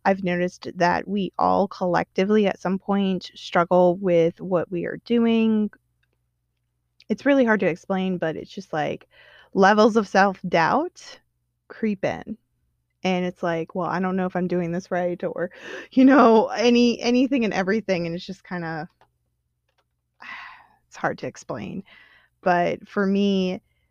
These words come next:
specifically over the past couple of weeks, um, it's definitely shown. And I got, um, one of those telling the universe, "You know what? I, I, I'm at this, like, breaking point again of, like, I don't know what to do." <laughs>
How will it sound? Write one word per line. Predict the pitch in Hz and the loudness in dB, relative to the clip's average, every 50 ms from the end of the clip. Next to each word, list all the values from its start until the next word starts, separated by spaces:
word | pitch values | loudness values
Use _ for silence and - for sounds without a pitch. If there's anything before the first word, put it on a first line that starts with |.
| _ _ _ _ _ _ _ | _ _ _ _ _ _ _
specifically | - - - 233 - - 247 196 220 190 - 190 180 | -10 -2 -2 -2 0 0 0 0 2 0 2 2 4
over | 185 180 180 180 | 4 4 4 2
the | 175 180 | 0 -2
past | - 185 160 156 165 165 _ _ _ _ - | -2 -4 -6 -6 -6 -10 _ _ _ _ -8
couple | 202 190 190 180 180 | -8 -6 -6 -6 -6
of | 180 | -6
weeks, | 208 214 202 196 _ _ _ _ _ 202 | -6 -6 -8 -10 _ _ _ _ _ -12
um, | 196 185 175 170 165 165 165 170 170 180 _ _ _ - | -12 -12 -10 -12 -14 -14 -16 -16 -18 -20 _ _ _ -8
it's | 214 226 _ _ _ | -8 -8 _ _ _
definitely | _ 214 233 240 - 277 277 247 | _ 0 0 0 0 0 0 0
shown. | - - 220 247 208 175 165 165 - _ | 0 0 0 0 0 -2 -6 -10 -8 _
And | 190 190 190 190 185 185 190 - - | -4 -2 0 0 0 -2 -2 -4 -2
I | 160 190 | -4 0
got, | 196 208 208 202 196 202 196 _ | 2 4 4 4 4 4 2 _
um, | - 185 180 175 175 175 175 165 - 185 | -2 -4 -2 -4 -4 -6 -6 -6 -4 -2
one | 196 196 | 0 0
of | 190 185 | 2 2
those | 190 180 180 180 180 175 175 175 180 - - - - - _ _ _ _ _ _ _ | 2 2 4 2 2 2 0 -2 -4 -8 -14 -20 -20 -20 _ _ _ _ _ _ _
telling | - - 220 208 196 196 196 | -2 0 2 2 2 2 2
the | 190 190 | 0 0
universe, | 190 185 185 185 175 175 180 170 175 - - - | 0 0 0 0 0 0 0 0 -2 -4 -8 -6
"You | 190 185 | -4 -4
know | 180 170 170 | -2 -2 -2
what? | 165 165 160 170 185 208 - _ _ _ - | -4 -4 -2 -4 -4 -6 -8 _ _ _ -10
I, | 160 160 156 156 160 160 160 160 165 165 165 165 170 - | -10 -8 -8 -8 -8 -8 -10 -10 -10 -10 -10 -12 -12 -12
I, | - 170 170 165 165 165 165 165 170 180 _ _ _ _ _ _ _ _ _ _ _ _ _ _ _ _ _ _ _ _ _ _ _ _ _ _ _ _ - | -12 -10 -10 -8 -8 -8 -8 -10 -10 -12 _ _ _ _ _ _ _ _ _ _ _ _ _ _ _ _ _ _ _ _ _ _ _ _ _ _ _ _ -6
I'm | 190 196 190 | -4 -4 -2
at | 180 185 _ | -4 -2 _
this, | 190 202 - _ | -2 -4 -2 _
like, | 208 196 190 _ _ | -2 -2 -2 _ _
breaking | - 202 190 190 - 220 220 214 | 0 0 0 0 -2 -2 -2 -2
point | 202 - 233 226 220 226 | -2 -2 -2 -2 -2 -2
again | 208 214 214 220 220 | 0 -2 -2 -2 -2
of, | 196 - | -4 -4
like, | 185 180 175 - - | -4 -6 -4 -4 -2
I | 196 | -2
don't | 185 185 185 180 | -2 -2 -4 -4
know | 180 180 | -4 -4
what | 185 185 185 | -4 -4 -6
to | - 208 | -8 -6
do." | 190 190 185 262 | -2 2 4 6
<laughs> | 311 320 339 - - - - - 339 381 - - 339 330 311 | 6 6 6 4 2 0 4 4 4 4 6 4 4 4 4